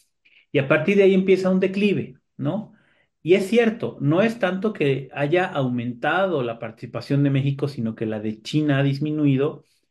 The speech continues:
y obviamente eso, pues, lo cachan otros países. Ahora, creo que, eh, es, es relevante que mucho de esta participación en el mercado de Estados Unidos lo esté recibiendo países que están tan lejos como Vietnam,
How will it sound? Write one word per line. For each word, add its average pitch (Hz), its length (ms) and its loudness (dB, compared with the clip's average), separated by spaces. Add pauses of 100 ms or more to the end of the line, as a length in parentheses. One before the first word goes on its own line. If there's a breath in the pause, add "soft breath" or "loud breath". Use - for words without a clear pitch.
y 147 80 0
obviamente 151 640 2
eso, 143 320 -4
pues, 113 180 -12
lo 110 140 -4
cachan 127 460 -2
otros 120 320 -2
países. - 640 -2 (640 soft breath)
Ahora, - 340 -4 (300)
creo 185 280 4
que, 190 520 0
eh, 127 460 2 (120)
es, - 400 -6
es - 320 -6
relevante 147 640 2
que 135 440 -2 (140)
mucho 147 380 -2
de 151 60 0
esta 147 260 -6
participación 139 640 -4
en 139 60 2
el 135 60 2
mercado 127 240 -4
de 131 40 -6
Estados 135 300 -6
Unidos 131 260 -2
lo 127 100 -4
esté 120 220 -6
recibiendo 131 640 -4
países 120 360 -4
que - 120 -14
están 127 260 -6
tan 131 200 0
lejos 123 320 -2
como 123 260 -2
Vietnam, 139 720 -2